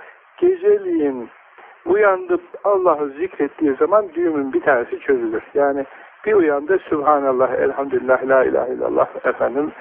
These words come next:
Allah Allah vesaire hangi zikri söylüyorsa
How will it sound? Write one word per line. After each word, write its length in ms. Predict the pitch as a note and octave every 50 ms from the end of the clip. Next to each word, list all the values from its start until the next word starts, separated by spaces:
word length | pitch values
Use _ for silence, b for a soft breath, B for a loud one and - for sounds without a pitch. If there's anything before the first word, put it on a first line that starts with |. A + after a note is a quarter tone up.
| B B B B B B -
Allah 280 | D3 C#3+ C#3+ C#3 C3+ A#2+
Allah 300 | C3+ B2+ A#2+ A#2+ C3 B2+ - -
vesaire 760 | - A2+ C3+ C3+ - - C3+ C3 B2 A#2 A#2 B2 E3 A3 A#3 F3 E3+ - B B B B B
hangi 400 | - - D3+ E3 E3 D3 C#3 C3+
zikri 400 | B2+ B2+ C3 B2 - C3+ B2 B2
söylüyorsa 720 | A#2 - - C#3 C#3 C#3 C#3+ C#3 B2+ A#2+ - G3+ A#3 A3+